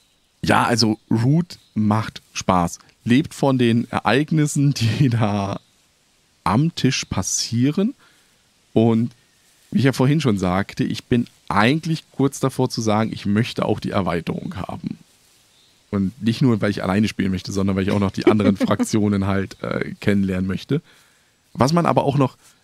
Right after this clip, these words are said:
Speaker 1: sagen sollte unbedingt ist, auch wenn es putzig aussieht, ne? Also ich habe halt diese kleinen Figuren mit den großen
Speaker 2: Die sind echt
Speaker 1: Kulleraugen
Speaker 2: süß,
Speaker 1: und
Speaker 2: ja.
Speaker 1: oh.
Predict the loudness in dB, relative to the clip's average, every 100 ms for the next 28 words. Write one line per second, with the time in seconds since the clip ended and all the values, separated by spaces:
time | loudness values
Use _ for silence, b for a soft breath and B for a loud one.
0 | _ 0 2 2 2 0 2 0 0 0
1 | 0 -2 -4 -8 b b _ _ _ _
2 | _ _ _ _ _ _ _ _ _ -4
3 | 0 0 0 -4 -8 -12 _ _ 0 0
4 | -2 -4 0 0 0 0 -6 -10 -14 -2
5 | 0 0 0 -2 -2 -2 -2 -4 -4 -2
6 | 0 2 0 -2 -8 -16 _ _ 0 2
7 | 2 2 0 0 0 0 -2 -2 2 2
8 | 2 0 -2 0 2 4 2 2 2 2
9 | 2 2 2 2 2 2 2 2 2